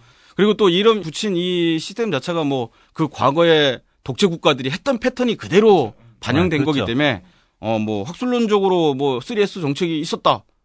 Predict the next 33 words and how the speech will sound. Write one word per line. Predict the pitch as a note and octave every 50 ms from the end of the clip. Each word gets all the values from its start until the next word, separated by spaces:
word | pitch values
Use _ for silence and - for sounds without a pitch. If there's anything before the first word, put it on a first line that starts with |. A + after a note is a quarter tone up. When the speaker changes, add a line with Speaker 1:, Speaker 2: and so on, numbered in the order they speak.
| _ _
Speaker 1:
그건 | _ - A3+ G#3+
뭐, | G3+ G3 E3 - - _ _ _ -
틀린 | - C4 C4 C4 B3
얘기라고는 | A3+ G#3 F#3+ F3+ E3 D#3 D#3 C#3 G#2
안 | A2
봐요. | A2 D3 C3+ A2 A2+ B2+
Speaker 2:
아, | C#3
그럼요. | - - E3 D3+ A2+ G2 A#2
Speaker 1:
어쨌든 | F3+ G3+ G3 G3 G3+ F3+
뭐, | D#3+ D#3+ B2+
Speaker 2:
네네. | F#2+ E2 D#2 D2 C#2+
Speaker 1:
쟤들이 | - E3 F#3+ F#3 G#3+ A3 G#3+ F#3+ E3 - -
딱, | - F#3 - - _ _ - - G2+ - _ _ _ _ _ -
아, | - E3
이렇게 | E3 G#3 B3+ - E3+ F#3
해야지 | C#4 C#4+ C4+ G3+ A#3
하고 | G#3+ G#3+ G#3
한 | G3+ G#3 G#3+
건 | G#3+ E3
아니고, | A2+ A#2+ C3 C#3+ F3 C#3+
하다 | - F#3+ A3 A#3+ A3+
보니까 | G#3+ F3 D3 C3
이렇게 | B2+ C3+ -
된 | G#2 A#2+
거야. | A2+ A#2 G2+ F2 - _ _ _ _ _ _ - - - - _ -
그러다 | - - B3+ B3 A3
보니까 | G3+ G3+ F#3+ G3 F#3
이제 | D#3+ D3 D3+
뭐, | C#3 A#2+ A#2+
문호 | A2+ B2+ E3 G3 A3+ A#3+
개방도 | F#3 F#3 E3 E3 D#3+ D#3 D3
많이 | - F2+ G#2+ A2
했어요. | C3+ D#3 - - G#2+ E2+ D#2 C#2+